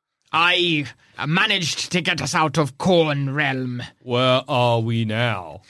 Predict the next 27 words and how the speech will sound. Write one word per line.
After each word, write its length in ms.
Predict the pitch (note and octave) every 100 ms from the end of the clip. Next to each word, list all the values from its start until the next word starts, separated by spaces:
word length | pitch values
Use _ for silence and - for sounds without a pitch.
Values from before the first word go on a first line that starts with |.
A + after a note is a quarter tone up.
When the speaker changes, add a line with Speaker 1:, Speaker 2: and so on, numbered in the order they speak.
| _ -
Speaker 1:
I 140 | F3
think 260 | - C4+ - G3+ F#3+ F3+
we 140 | E3+
might 380 | E3+ F#3 F#3+ -
be, 320 | E3 D#3 D3
uh, 420 | A#2 A#2+ G2 A#2+ A#2+
near, 640 | C#3 G3+ A3+ A3 F#3+ E3+
if 280 | D#3 F3 F#3
not 200 | F#3 E3
at, 300 | F3 C#3+ - -
the 100 | D3
beginning. 460 | D3+ D3 C3 A2 G#2+ - _ _
Speaker 2:
Oh. 720 | F2+ F2+ A#2 C3 G#2+ E2+ F2 _ _
What 320 | A#2+ D3 D#3+
is 320 | D#3+ D3 B2 A#2
the 480 | G#2+ B2 A#2+ A2+ G#2+ _ _
pool 460 | - C3 C3 B2
of 160 | A#2+ G2
water 640 | G#2 A#2 B2 A#2+ G#2 G2 F2+ _
you're 380 | - A2 G#2 F#2
at? 380 | - F#2+ F#2 - - _ -
Speaker 1:
It's 220 | - -
everything. 580 | C4 F#3 D#3+ C3+ C3+ A2 G#2 - - -
This 180 | F3
is, 180 | F3+ D3+
uh, 280 | D#3+ D3 C3+ A#2+ - _ _ -
what 440 | D#3+ G#3+ - -